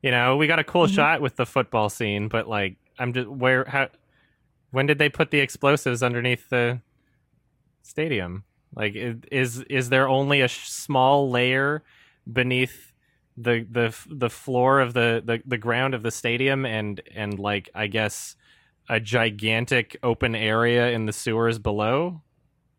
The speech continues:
Speaker 2: Maybe. I don't know. That's not interesting. So, like, if that was in the movie, how they managed to do that, which I guess you could come up with some explanation, it wouldn't make the movie any better for me. It would just make it longer.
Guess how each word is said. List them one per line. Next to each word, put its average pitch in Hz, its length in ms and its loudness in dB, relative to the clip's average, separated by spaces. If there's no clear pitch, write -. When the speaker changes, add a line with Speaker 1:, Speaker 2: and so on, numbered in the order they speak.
Speaker 2:
Maybe. 180 500 -4
I 269 100 0
don't 370 120 0
know. 247 100 4
That's 180 200 4
not 233 140 0
interesting. 185 580 -8
So, 156 400 -2
like, 165 300 -4
if 202 160 -6
that 233 160 4
was 196 140 0
in 247 120 4
the 226 80 4
movie, 143 380 -2
how 147 160 -2
they 139 320 -4
managed 147 400 -4
to - 60 -6
do 180 240 -2
that, 120 340 -6
which 131 180 -10
I 143 60 -4
guess 143 240 -6
you 135 80 -6
could 131 140 -12
come 120 180 -10
up 120 120 -12
with - 100 -12
some 131 180 -4
explanation, - 680 -10
it 160 60 -4
wouldn't 185 180 -2
make 185 160 -2
the 147 60 -4
movie 147 260 -4
any 120 140 -6
better 139 400 -2
for - 180 -8
me. 147 400 0
It - 40 -4
would 165 80 0
just 208 220 4
make 175 160 2
it 156 60 0
longer. 139 480 0